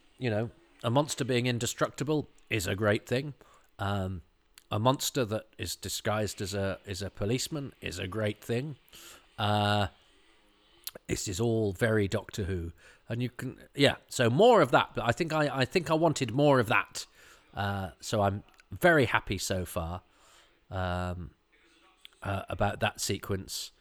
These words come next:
um, and its execution,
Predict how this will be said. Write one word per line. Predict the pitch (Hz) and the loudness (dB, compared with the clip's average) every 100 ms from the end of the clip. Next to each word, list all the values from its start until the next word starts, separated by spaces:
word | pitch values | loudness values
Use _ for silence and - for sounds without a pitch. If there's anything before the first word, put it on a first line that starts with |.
| _ _ - | _ _ -12
um, | 95 92 90 90 87 - _ _ _ _ _ _ _ _ _ _ _ _ _ _ _ _ _ _ _ _ - - 104 | -6 -4 -4 -4 -6 -12 _ _ _ _ _ _ _ _ _ _ _ _ _ _ _ _ _ _ _ _ -20 -14 -6
and | 104 | -4
its | 110 131 | 0 0
execution, | - 113 - 110 - 107 | 0 -4 0 0 0 -2